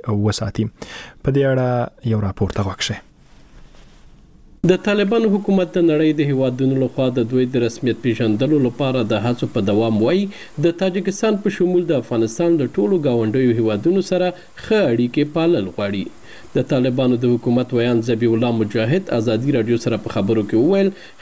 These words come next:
Speaker 2: ښه همکاري د سیمې په امنیت نیغ په نیغ اغیز لري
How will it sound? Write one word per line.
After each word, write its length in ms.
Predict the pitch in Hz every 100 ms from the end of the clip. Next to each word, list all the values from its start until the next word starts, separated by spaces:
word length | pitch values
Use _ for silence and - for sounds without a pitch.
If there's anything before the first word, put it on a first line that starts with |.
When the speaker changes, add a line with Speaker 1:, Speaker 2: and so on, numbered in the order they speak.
| -
Speaker 2:
ښه 100 | 226 220
همکاري 460 | 208 196 180 175 151
د 120 | 127 -
سیمې 320 | 170 160 147
په 160 | 117 104
امنیت 400 | 117 180 - 165
نیغ 220 | 202 -
په 160 | 117 120
نیغ 180 | 135 147
اغیز 380 | 143 156 110 101
لري 220 | 101 101